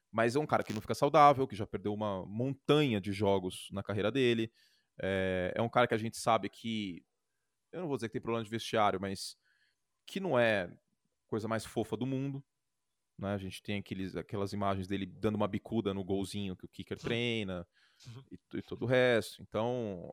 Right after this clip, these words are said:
Speaker 1: é, é meio que complicado esse aspecto dele também. Então, tipo, é, é muito louco isso que eu vou dizer, mas se eu fosse escolher hoje, eu sou mais o Jarvis Landry que ele.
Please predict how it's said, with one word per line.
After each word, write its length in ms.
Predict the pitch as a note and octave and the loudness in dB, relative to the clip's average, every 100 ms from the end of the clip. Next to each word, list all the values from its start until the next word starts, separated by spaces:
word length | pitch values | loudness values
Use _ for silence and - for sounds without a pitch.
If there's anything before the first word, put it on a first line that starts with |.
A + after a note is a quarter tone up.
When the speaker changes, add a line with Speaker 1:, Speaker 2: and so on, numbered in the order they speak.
| - | -10
Speaker 1:
é, 340 | G2+ F#2+ - | -8 -8 -8
é 40 | F2+ | -8
meio 220 | G2+ G#2+ | -4 -4
que 220 | - G#2+ G2+ - | -6 -10 -10 -10
complicado 500 | G#2 - - A#2 G#2+ | -10 -8 -2 -2 -2
esse 140 | - | -6
aspecto 420 | G2+ - G2 - F#2 | -10 -6 -6 -6 -6
dele 240 | G2+ F#2+ | -4 -4
também. 420 | - F#2+ G2 A#2+ - _ _ _ _ _ _ | -8 -6 -6 -8 -12 _ _ _ _ _ _
Então, 180 | - G2 | -10 -10
tipo, 320 | - A2 - - | -8 -10 -10 -8
é, 160 | E2+ - | -8 -6
é 40 | |
muito 220 | A2 G#2+ | -6 -4
louco 200 | G3+ C4+ | -4 -6
isso 100 | A2 | -10
que 60 | - | -8
eu 40 | |
vou 100 | G#2 | -8
dizer, 160 | G#2 F#2+ | -6 -8
mas 160 | F#2 | -10
se 100 | - | -6
eu 60 | G2+ | -6
fosse 240 | - A2+ | -4 -8
escolher 400 | G#2+ - G#2+ G2+ | -8 -2 0 0
hoje, 340 | F#2+ G2 C3+ F3 | -2 -2 -4 -8
eu 40 | |
sou 160 | G#2 F#2+ | -12 -8
mais 140 | F#2+ | -8
o 60 | F2+ | -4
Jarvis 280 | G2+ A2+ F3+ | -4 -4 -6
Landry 280 | C#4 C#4+ A2 | -6 -6 -6
que 140 | - | -6
ele. 200 | D#2+ G2+ | -10 -10